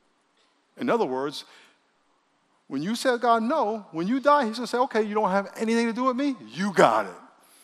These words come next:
You will never hear about me ever again. I will give you what you ask." That place is called hell. People say, "I don't want you to pose God on me."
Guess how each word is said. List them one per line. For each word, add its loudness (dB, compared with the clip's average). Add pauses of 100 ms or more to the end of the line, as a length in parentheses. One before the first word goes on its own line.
(160)
You -4
will 0
never 0
hear 0
about 0
me -2
ever -6
again. -8 (1600)
I 4
will -4
give -2
you -10
what -6
you -10
ask." -12 (560)
That -6
place -10
is -16
called -12 (140)
hell. -16 (1400)
People -2
say, -4
"I 2
don't 2
want -4
you -12
to -8
pose -2
God 0 (260)
on -4
me." -8